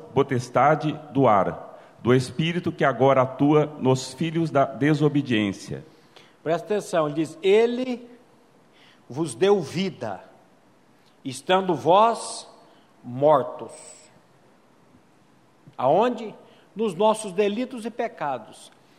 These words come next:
Speaker 2: E aonde que ele nos deu vida? Nele mesmo. Para que você pudesse ter vida zoe, vida espiritual, para que eu pudesse ter vida espiritual,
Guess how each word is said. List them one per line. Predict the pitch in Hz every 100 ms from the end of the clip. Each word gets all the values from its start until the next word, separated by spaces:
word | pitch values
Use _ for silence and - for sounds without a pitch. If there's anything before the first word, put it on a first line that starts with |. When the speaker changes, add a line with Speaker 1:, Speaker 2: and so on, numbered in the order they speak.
| _ -
Speaker 2:
E | 240
aonde | 240 233 277 302 269
que | 269 262
ele | 262
nos | 247 247 185
deu | 233 233
vida? | 147 208 226 135 143 113 - - - _ _ _ _ _
Nele | 120 147 196
mesmo. | 202 120 101 - _ _ _ _ _ _ _ _ _ _ _ _ _ _ _ _ _ _ _ _ _ _ _ _ _ _ _ _ _ _ _ _ _ _
Para | 143
que | 147 208
você | 208 208 190 - 214 254 269
pudesse | 247 226 202 196 180 - 156
ter | - 170
vida | 120 196 240 240 240
zoe, | 165 202 214 170 147
vida | 120 170 202
espiritual, | 214 - 226 233 175 160 156
para | 156
que | 147
eu | 185
pudesse | 175 139 185 196 190
ter | - 165
vida | 147 147
espiritual, | 143 - 135 127 143 202 196